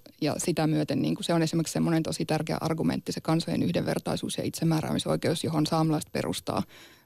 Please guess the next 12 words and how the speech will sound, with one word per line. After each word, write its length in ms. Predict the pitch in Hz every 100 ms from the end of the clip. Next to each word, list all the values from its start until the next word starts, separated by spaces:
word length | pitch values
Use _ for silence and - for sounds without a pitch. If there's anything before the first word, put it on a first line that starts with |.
| -
monet 300 | 165 151 -
argumenttinsa. 680 | - 147 - 170 - - -
Myös 360 | 165 156 160 -
sen, 140 | 254
että, 300 | 175 - 160 - _ _ _ _
että 280 | - - - -
saamelaisten 520 | 160 147 156 - 147
pitäisi 280 | - 120 -
päättää 360 | 147 131 - -
saamelaisten 580 | - - - 190 147
kulttuurista 600 | 160 92 - 147 175 -
ja 80 | -